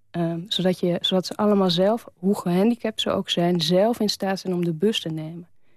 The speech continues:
Niet zoals in Nederland dat je naar de trein gaat... en dat je drie uur van tevoren minimaal moet hebben gebeld... dat je daar aankomt met de rolstoel. Dat er altijd iemand is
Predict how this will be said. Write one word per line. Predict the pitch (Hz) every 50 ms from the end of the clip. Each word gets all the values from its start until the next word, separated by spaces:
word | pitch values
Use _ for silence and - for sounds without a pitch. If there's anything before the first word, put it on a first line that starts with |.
| _ _ _ _ _ _
Niet | - 190 202 214 -
zoals | - 202 185 180 -
in | 175
Nederland | 180 175 180 190 196 190
dat | 180 185
je | - 190
naar | 180 170
de | - -
trein | - - 180 185 196 208
gaat... | 202 - 208 208 240 285 - - - -
en | - 185 180
dat | 180 180 -
je | 196 165 - _ _ _ _ _ _ _ _ _
drie | - 202 185 247 247 226
uur | 220 214
van | - - 190
tevoren | 180 - - - 202 185 185 185
minimaal | 190 202 202 196 190 190 185 185
moet | 185 180 175
hebben | - 180 175 170
gebeld... | - - 160 180 180 185 180
dat | - 175 -
je | 185
daar | 170 160 -
aankomt | - 185 196 208 - 247 247 -
met | - 190 180
de | -
rolstoel. | 175 165 185 202 208 - - 233
Dat | 208 196 -
er | -
altijd | - 214 214 202 185
iemand | - - 208 190 - -
is | - 220 220 208 - -